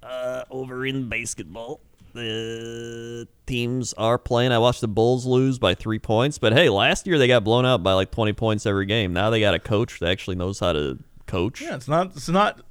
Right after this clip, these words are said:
Speaker 2: as bad.
Speaker 1: Yeah, now they're actually in the game, so that's just fun. Uh,
Speaker 2: Mm-hmm.
Speaker 1: seventy-sixers, Celtics, Pacers, Magic, Bucks all at the top. And the other side, you got the Suns, Lakers, Clippers, Jazz all at the top. Uh, and then hockey is gonna be starting up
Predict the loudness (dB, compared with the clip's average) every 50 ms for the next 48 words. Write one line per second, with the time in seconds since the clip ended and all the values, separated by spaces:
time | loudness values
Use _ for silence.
0 | 0 2 4 4 6 4 4 2 2 2 2 4 4 4 2 2 0 -4 -12 _
1 | -20 -20 _ _ 0 2 2 2 4 2 0 0 0 0 2 2 2 2 2 0
2 | -2 -2 0 -2 -2 -2 0 0 0 0 0 0 -4 -6 -10 -8 -6 -6 -6 -4
3 | -6 -8 -8 -8 -4 -2 0 0 0 -2 -6 -10 -20 -20 -20 -12 -4 -2 0 2
4 | 2 2 2 0 0 -2 -2 -2 -2 -4 -4 -6 -6 -6 -6 -12 -12 -6 -2 -2
5 | -2 0 -2 -8 -8 -8 -10 -6 -4 -4 -4 -4 -4 -6 -6 -6 -4 -2 2 2
6 | 2 2 0 -4 -10 -10 -8 -6 -6 -6 -6 -8 -6 -2 0 2 2 2 0 -6
7 | -8 -2 2 2 2 2 0 -2 -6 -4 -2 -2 -2 -2 0 2 2 2 2 0
8 | -4 -6 -6 -14 -4 -2 0 0 0 -2 0 0 0 0 0 -2 -8 -4 -2 -2
9 | -2 0 0 -4 -4 -4 -8 -14 _ _ _ _ _ _ _ _ _ _ _ -20
10 | _ _ 0 2 4 6 6 6 4 2 0 -2 -4 -6 -6 -6 -6 -8 -8 -10
11 | -8 -6 -6 -6 -6 -8 _ -12 _ -4 -2 -2 -4 -4 _ _ _ _ _ _
12 | _ _ _ _ _ _ -4 0 2 2 2 2 2 2 0 0 0 0 0 2
13 | 2 2 2 2 2 0 0 -2 -2 -2 _ _ _ _ _ _ _ _ _ _
14 | _ _ -16 -12 -10 -6 -4 -2 -2 -2 -2 -4 -4 -6 -4 -2 0 2 2 0
15 | 0 0 0 0 0 -2 -4